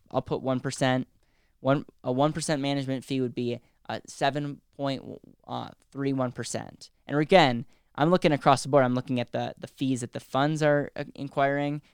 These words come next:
I'm also including the fee that you're paying your advisor. So it could be a whole lot more, but a one percent management fee is, like, you just need to factor that in. So now you need to earn over seven point three one percent just to keep up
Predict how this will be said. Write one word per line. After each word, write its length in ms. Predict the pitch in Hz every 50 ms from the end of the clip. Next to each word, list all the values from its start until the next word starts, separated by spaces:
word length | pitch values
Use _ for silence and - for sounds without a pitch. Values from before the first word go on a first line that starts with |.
| _ -
I'm 80 | 127 127
also 280 | 127 127 - 135 127
including 520 | 120 - - - - - 135 127 127 123 120
the 60 | 123
fee 220 | - - 127 127 120
that 140 | 120 87
you're 120 | 78 123 120
paying 240 | 127 170 185 120 117
your 100 | 120 123
advisor. 400 | 113 - 123 127 135 131 131 123
So 100 | - 131
it 80 | 123
could 120 | - 143 143
be 80 | 151 139
a 80 | 123
whole 180 | 131 139 127 127
lot 180 | 131 123 -
more, 220 | - 127 127 127 127
but 180 | - 113 -
a 60 | - 127
one 260 | 123 131 147 165 165
percent 340 | - 160 - - 156 127 90
management 480 | 127 131 135 143 131 - 131 123 120
fee 360 | - - 120 120 120 120 127 _ _ _ _ _ _ _ _ _ _
is, 460 | - 127 127 127 123 120 117 120 - _ _ _ _
like, 280 | - 127 123 117 - - _ _ _ _ _ _ _ _ _ _ _ _ _ _ _ _ _ _ _ _ _ _ _ _ _ - - _ -
you 160 | - 113 127 127
just 180 | 127 127 -
need 120 | 139 127 117
to 60 | -
factor 300 | - 123 117 - - 117
that 160 | 117 120 131
in. 160 | 147 139 123
So 140 | - - 131
now 60 | 131
you 120 | 139 147 147
need 160 | 143 143 131
to 60 | 135
earn 260 | - 135 131 131 127
over 320 | 120 101 135 117 123 123 - - - _ _
seven 400 | _ - 156 151 156 170 170 156
point 320 | - - 147 143 135 -
three 180 | - 143 143 139
one 180 | 135 135 135 123
percent 380 | - 131 - - 127 120 123
just 260 | - 143 151 151 -
to 60 | - 165
keep 300 | - - 180 165 - 156
up 320 | 135 123 117 - -